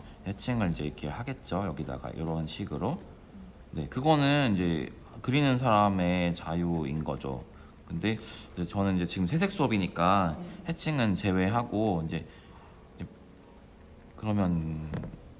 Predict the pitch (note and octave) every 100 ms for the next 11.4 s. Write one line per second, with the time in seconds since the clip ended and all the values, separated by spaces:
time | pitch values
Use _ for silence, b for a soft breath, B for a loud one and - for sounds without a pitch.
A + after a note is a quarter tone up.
0 | - - F2+ - E2 F#2+ E2 F2 D3+ D#3
1 | - C#3+ C#3 C#3+ A2+ E3+ B B B B
2 | - - - F#2 E2 A2+ A2+ E3+ D#3+ B2+
3 | A2+ G#2 F2+ E2+ E2+ E2+ D#2 - C3 C3
4 | - E2+ E2 D#2+ D#3+ E3 A2 B B -
5 | F3+ A3 G3 G#2 F#2+ F#2+ F#2+ G#2 F#2 D#2
6 | D2 - - - - - F2 E2+ D#2+ -
7 | F3 D#3+ F#2+ E2 F3+ G3 B2 C#2 C2 -
8 | - - - - - - - - - -
9 | - F#2 F2 E2+ D#2+ C2 G2 B2+ A#2+ G2
10 | E2+ F2+ G2+ A#2 F2+ - - C#3+ G2 D#2
11 | C#2 C2+ -